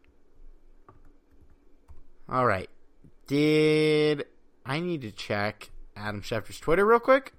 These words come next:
to make sure that Michael Brockers didn't get cut during this podcast. I think that, <laughs> I think that might be wise. Nope. Last tweet from Shefty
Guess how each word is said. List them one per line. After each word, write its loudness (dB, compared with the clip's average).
to -10
make -2
sure -2
that 2
Michael -6
Brockers -2
didn't -8
get -10
cut 2
during -2
this -8
podcast. 2
I 0
think -6
that, -2
<laughs> -4
I -4
think -12
that -8
might -6
be -6
wise. -2
Nope. -2
Last 0
tweet -4
from -10
Shefty -6